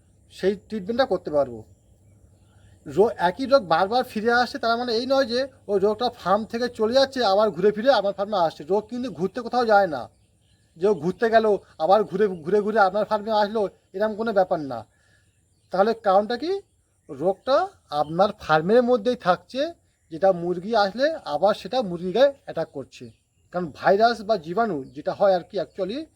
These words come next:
সেটা কিন্তু ফার্মের কোনো আড়ায় বা কোনো পর্দায় যেখানে সেখানে লুকিয়ে থাকতে পারে। সেই কারণে মুরগি চলে গেলে আমাদের উচিত ফার্মটাকে খুব ভালো করে শোধন করা।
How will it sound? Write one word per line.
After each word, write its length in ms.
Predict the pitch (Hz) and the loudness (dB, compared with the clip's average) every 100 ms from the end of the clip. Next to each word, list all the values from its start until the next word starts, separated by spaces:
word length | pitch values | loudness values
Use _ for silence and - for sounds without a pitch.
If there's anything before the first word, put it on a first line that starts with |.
| _ _ _ | _ _ _
সেটা 180 | - 175 | -8 -6
কিন্তু 320 | 214 220 254 | -4 -6 -6
ফার্মের 500 | 269 - 165 180 233 311 _ _ _ _ _ _ _ _ _ _ _ | -8 0 0 0 -2 -4 _ _ _ _ _ _ _ _ _ _ _
কোনো 180 | - 202 | -4 2
আড়ায় 480 | 220 165 185 196 208 | 4 6 6 6 4
বা 120 | 180 | 0
কোনো 260 | 190 202 202 | -4 -4 -8
পর্দায় 580 | 202 170 170 190 190 196 | -2 0 0 2 0 -2
যেখানে 400 | 147 185 220 226 | -6 -4 -2 -2
সেখানে 300 | 226 233 220 | -4 -4 -4
লুকিয়ে 180 | 208 | -2
থাকতে 220 | 202 185 170 | -2 -2 -2
পারে। 240 | 135 110 _ _ _ _ _ _ _ _ _ | -4 -6 _ _ _ _ _ _ _ _ _
সেই 220 | - 170 | -8 -2
কারণে 280 | 208 220 285 | 0 4 2
মুরগি 460 | 202 180 185 190 | 2 -4 -2 -4
চলে 220 | 254 240 226 | -4 -2 -2
গেলে 200 | 226 226 | 0 0
আমাদের 300 | 196 196 214 | 0 0 -2
উচিত 360 | 196 214 294 - _ _ _ _ | -2 -4 -8 -8 _ _ _ _
ফার্মটাকে 640 | - 160 208 208 226 277 320 _ _ _ | -4 -2 0 -4 -4 -2 -2 _ _ _
খুব 320 | - 277 208 | -2 -2 0
ভালো 260 | 170 202 220 | 2 2 2
করে 200 | 240 247 | -2 -2
শোধন 340 | - 196 196 | 0 0 2
করা। 300 | 143 123 104 | 0 -2 -6